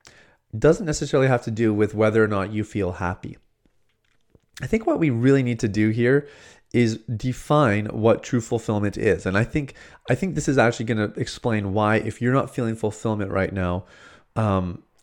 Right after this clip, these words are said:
well, it's gonna explain why it's there, and it's also gonna explain what you might be able to do about it.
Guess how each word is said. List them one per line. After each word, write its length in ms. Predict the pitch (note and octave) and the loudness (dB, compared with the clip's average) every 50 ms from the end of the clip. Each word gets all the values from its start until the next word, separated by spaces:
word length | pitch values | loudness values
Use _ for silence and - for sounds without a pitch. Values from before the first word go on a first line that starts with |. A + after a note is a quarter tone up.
| _ _ _ _ - - _ | _ _ _ _ -16 -14 _
well, 340 | - B2 A#2 A2+ B2 C#3+ C#3+ | -6 -4 2 6 8 8 10
it's 160 | A#2 C3+ C3 | 8 6 2
gonna 140 | - D#3 D3 | 2 0 0
explain 320 | C3 - - C3 A2+ G#2+ | 0 0 0 0 0 2
why 180 | G2+ A2 A2 A#2 | 4 4 6 6
it's 180 | A#2+ A2+ - - | 4 4 2 2
there, 240 | - A#2+ B2 C#3 | 4 6 6 6
and 160 | D3 - A#2+ A2+ | 4 2 0 -4
it's 140 | A2+ - | -2 0
also 240 | B2 A#2 - - A#2 | 0 0 0 -2 -4
gonna 120 | G#2+ A2 G#2 | -4 -4 -6
explain 360 | G2+ - - G#2 G2 G2 F#2 | -6 -4 -4 -4 -4 -2 0
what 180 | F#2+ G#2 - | -2 -2 0
you 100 | A2 G#2+ | -2 -4
might 180 | G2+ G2 G2 - | -2 -4 -4 -2
be 100 | - G2+ | 0 0
able 120 | G2 F#2+ | 0 0
to 60 | F#2+ F#2 | 0 -2
do 280 | F2 - F#2+ F#2 F2 | -2 -2 -2 -2 -2
about 340 | - F2+ - F2 E2+ F2 D#2+ | -2 -2 0 0 0 0 -2
it. 180 | - - _ | -4 -8 _